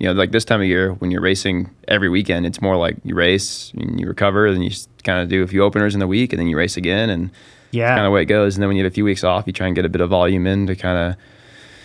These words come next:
Speaker 1: 'cause that's all you got. So.
Speaker 2: Right. Uh, h-, you also spend a good amount of time, and I think both of you spend a good amount of time in the gym. That's actually
Speaker 1: Mm-hmm.
Speaker 2: a pretty controversial thing for cyclists.
Speaker 1: I think it's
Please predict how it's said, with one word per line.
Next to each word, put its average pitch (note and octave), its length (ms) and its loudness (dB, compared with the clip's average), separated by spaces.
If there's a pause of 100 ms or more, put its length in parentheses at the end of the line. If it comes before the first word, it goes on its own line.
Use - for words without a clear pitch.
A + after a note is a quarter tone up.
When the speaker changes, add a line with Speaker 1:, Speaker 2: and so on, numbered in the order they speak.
(240)
Speaker 1:
'cause - 100 -10
that's - 380 -6
all F2+ 80 -4
you F2 100 0
got. G2 280 2 (240)
So. E2+ 340 -6 (220)
Speaker 2:
Right. B2 380 0
Uh, C#3+ 140 -4 (120)
h-, - 400 -12 (200)
you G3 240 0
also A3 320 2
spend D#3+ 340 0
a C3+ 40 0
good C#3+ 140 2
amount C#3+ 200 2
of B2+ 60 -4
time, C#3 200 2
and B2 80 4
I - 20 -2
think E3+ 180 -2
both E3+ 260 2
of C#3 100 2
you A#2+ 220 2
spend B2 240 0
a A#2+ 40 0
good A#2+ 140 0
amount A#2+ 280 0
of A2 100 -6
time A#2 240 -4
in A2+ 120 -2
the G#2+ 80 -4
gym. B2 420 -2 (680)
That's C#3 260 0
actually B2+ 540 2
Speaker 1:
Mm-hmm. - 180 -12
Speaker 2:
a C3 60 -4
pretty C#3 240 0
controversial A2+ 680 -2
thing A2 260 -6
for A#2 120 -6
cyclists. C#3 580 -2
Speaker 1:
I - 40 4
think C#3+ 180 4
it's - 420 -2